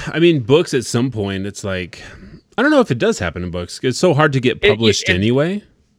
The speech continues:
Speaker 2: Well, it's gonna have to, right? 'Cause, 'cause publishing that stuff, actually making the physical book, takes money and resources.
Speaker 1: Right.
Speaker 2: And, and so, I mean, and it happens everywhere, and which is,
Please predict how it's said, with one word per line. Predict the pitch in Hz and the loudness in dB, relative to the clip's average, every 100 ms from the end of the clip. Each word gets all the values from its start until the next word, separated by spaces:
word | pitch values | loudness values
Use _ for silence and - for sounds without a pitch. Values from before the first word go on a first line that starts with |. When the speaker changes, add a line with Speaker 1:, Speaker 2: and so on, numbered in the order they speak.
| _ _ _ _ _ | _ _ _ _ _
Speaker 2:
Well, | 185 185 | 2 4
it's | 165 156 | 4 0
gonna | - 190 | 2 2
have | 147 160 - | 2 0 0
to, | 117 | -2
right? | 110 120 | -2 -2
'Cause, | 127 120 113 120 | -2 -2 -4 -10
'cause | 120 117 | -10 -10
publishing | - 156 131 - 117 113 | -2 -2 -2 -4 -6 -4
that | 110 - | -6 -8
stuff, | - 110 107 - | -8 -6 -6 -4
actually | 131 123 127 | -4 -2 -2
making | 117 123 120 113 | 0 -2 -4 -6
the | 110 | -4
physical | 123 117 113 113 | -4 -4 -4 -10
book, | 104 120 110 98 - _ _ _ _ _ | -6 -4 -4 -6 -14 _ _ _ _ _
takes | - 120 117 | -6 -6 -4
money | 127 123 120 | -2 -2 -2
and | 113 110 | -4 -4
resources. | 120 120 101 - 101 107 120 - | -6 -6 -10 -12 -12 -14 -14 -12
Speaker 1:
Right. | 107 95 82 87 _ _ | -6 -4 -4 -8 _ _
Speaker 2:
And, | 113 107 107 101 - - | -10 -8 -6 -10 -12 -10
and | 120 117 | -10 -6
so, | 120 110 110 107 | -4 -2 -2 -4
I | 165 | 0
mean, | 202 208 | 2 4
and | 226 | 2
it | 220 | 2
happens | 226 233 190 | 2 2 2
everywhere, | 190 208 131 104 98 - - - - | 2 2 0 -2 -4 -12 -20 -14 -2
and | 143 | 0
which | 165 165 175 | 2 2 4
is, | 160 131 120 | 2 2 -4